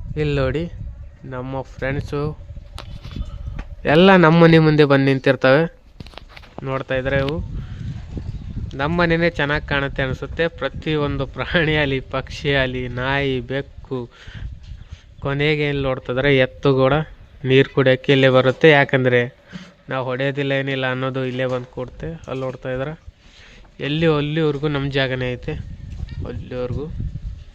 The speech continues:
ಇಲ್ಲಿವರೆಗೂ ಬಂದ್ ನಿಂತಿರ್ತವೆ. ಎಲ್ಲ ಹಸು ಹೋದ್ರೂ ಕೂಡ ಈ ಹಸು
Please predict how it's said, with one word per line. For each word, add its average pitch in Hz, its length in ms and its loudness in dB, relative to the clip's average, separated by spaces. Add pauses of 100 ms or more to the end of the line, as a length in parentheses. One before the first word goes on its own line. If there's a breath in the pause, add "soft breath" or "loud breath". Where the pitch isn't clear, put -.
ಇಲ್ಲಿವರೆಗೂ 135 560 -2 (240)
ಬಂದ್ 131 220 -2
ನಿಂತಿರ್ತವೆ. 127 420 -10 (480)
ಎಲ್ಲ 151 140 2 (140)
ಹಸು 185 220 -2 (120)
ಹೋದ್ರೂ 156 260 -2 (120)
ಕೂಡ 151 120 -2 (180)
ಈ - 20 -2 (120)
ಹಸು 139 180 -10